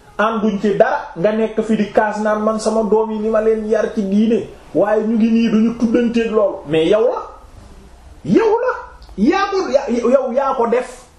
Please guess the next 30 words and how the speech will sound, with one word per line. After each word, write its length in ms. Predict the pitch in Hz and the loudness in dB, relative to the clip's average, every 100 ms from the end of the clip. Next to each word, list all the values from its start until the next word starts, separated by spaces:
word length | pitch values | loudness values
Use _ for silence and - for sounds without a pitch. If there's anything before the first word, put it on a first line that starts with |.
| - - - | -20 -20 -14
Bi 140 | 120 277 | 0 2
nga 180 | 370 302 | 2 -2
fi 160 | 302 | -2
nekkee, 480 | 269 254 208 202 190 | 0 -2 0 0 2
ñu 120 | 214 | 2
nekk 260 | 240 247 240 | 0 0 0
fi 100 | 220 | 0
ñépp, 280 | 240 339 370 - - - - - | 2 0 -2 -12 -20 -20 -6 0
ngay 200 | 233 233 | 2 2
favoriser 600 | 262 285 294 269 247 233 | -2 0 -2 0 0 0
kenn 280 | 226 262 247 | -2 -4 -6
ki, 60 | 147 143 | -4 0
yow 380 | 196 196 160 - - - - - - - | 0 0 -4 -10 -20 -20 -20 -20 -20 -16
mbañante 600 | 131 190 247 233 208 190 | -2 0 0 -2 0 0
googu, 360 | 175 165 170 - - - - - - - 113 | 0 0 -4 -10 -18 -20 -20 -20 -20 -14 -2
yaa 200 | 185 196 | 0 0
ko 60 | 190 | -2
doon, 280 | 170 165 - 156 | 0 -2 -4 -2
yaa 240 | 175 190 | 0 0
ko 100 | 160 - 147 135 | -2 -4 -6 -2
jëmbatoon 520 | 247 165 170 160 139 | 0 0 -2 -2 -2
ba 80 | 165 | -2
pare 220 | 185 160 | -2 -4
ci 60 | 165 | -4
seen 180 | 202 202 - | -4 -2 -2
xol 160 | 160 | -2
yi, 100 | 123 - - - - | -4 -14 -20 -20 -4
doon 280 | 143 175 - | -2 -2 -4
ko 100 | 143 | -6
suuxat 500 | - 185 165 - | -6 -2 -2 -2